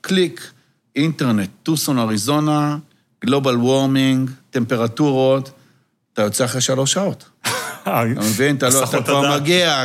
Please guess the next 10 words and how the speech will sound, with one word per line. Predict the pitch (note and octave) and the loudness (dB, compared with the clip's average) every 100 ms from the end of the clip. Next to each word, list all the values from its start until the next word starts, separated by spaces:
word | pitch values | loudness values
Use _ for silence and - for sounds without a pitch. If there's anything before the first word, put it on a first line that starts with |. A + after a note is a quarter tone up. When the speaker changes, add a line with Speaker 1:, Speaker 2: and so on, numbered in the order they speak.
| A#2 | -2
Speaker 1:
כן, | F3 F#3 E3 B2+ A2+ | 0 2 0 -2 -2
והשריפה | A#2 B2+ C#3+ C3+ F3+ | -2 -2 -2 0 -2
פה, | C#3+ F#3+ D#3+ | 0 0 0
אתה... | D3 B2+ - - | 0 -4 -8 -6
סתם | - A3 | 0 0
אתן | G3+ | 0
לך | G3+ | 0
דוגמה | F3 D#3 D3 D3 C#3+ C#3+ C#3 C3+ C3 | 0 0 0 0 0 0 0 0 -2
קטנה. | B2+ A#2+ A2 G#2 G#2 C3 _ _ _ _ _ _ _ | -4 -2 0 -2 -4 -8 _ _ _ _ _ _ _
עכשיו, | - F3+ F3+ F3 | -2 2 2 0